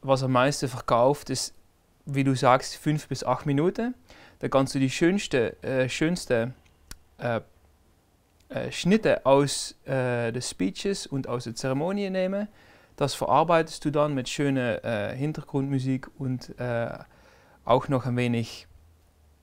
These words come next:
äh, andere Momente von diesem Tag. Und ja, das gibt einfach, äh, ein, ein sehr schöne,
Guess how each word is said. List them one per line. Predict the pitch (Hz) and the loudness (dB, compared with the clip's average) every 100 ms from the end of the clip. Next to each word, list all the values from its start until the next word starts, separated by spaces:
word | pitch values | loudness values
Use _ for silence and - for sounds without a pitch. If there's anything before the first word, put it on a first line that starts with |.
| _ _ - - | _ _ -16 -6
äh, | 135 123 | -4 0
andere | 139 165 165 | 2 2 2
Momente | 160 156 165 175 156 | 2 4 2 2 -2
von | 156 | 0
diesem | 147 151 - | 0 -2 -2
Tag. | 156 - - - _ _ _ _ _ _ _ _ _ _ | -2 -2 -6 -20 _ _ _ _ _ _ _ _ _ _
Und | - 147 139 - _ _ _ _ _ _ - | -4 -2 -2 -6 _ _ _ _ _ _ -14
ja, | 123 120 | -10 -8
das | 123 - | -8 -6
gibt | 135 - | -8 -4
einfach, | 131 127 131 - | -6 -6 -12 -6
äh, | 127 120 120 50 - - - - | -4 -2 -4 -6 -8 -12 -14 -14
ein, | - 131 - | -8 -8 -4
ein | 135 | -4
sehr | 127 147 147 147 | -2 2 2 2
schöne, | - - 156 175 190 196 | -2 0 0 2 0 -2